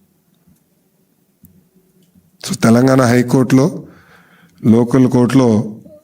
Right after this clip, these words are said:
నిరంజన్ రెడ్డి వెళ్ళి ఆయన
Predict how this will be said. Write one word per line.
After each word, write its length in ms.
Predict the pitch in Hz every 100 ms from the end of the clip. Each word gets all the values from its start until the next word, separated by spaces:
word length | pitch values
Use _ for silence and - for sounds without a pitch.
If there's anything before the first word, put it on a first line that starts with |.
| -
నిరంజన్ 640 | 123 113 127 139 135 131
రెడ్డి 240 | 120 117 127
వెళ్ళి 540 | 120 117 127 104 - - _ _ _ _ _ _ _ _ -
ఆయన 180 | 127 113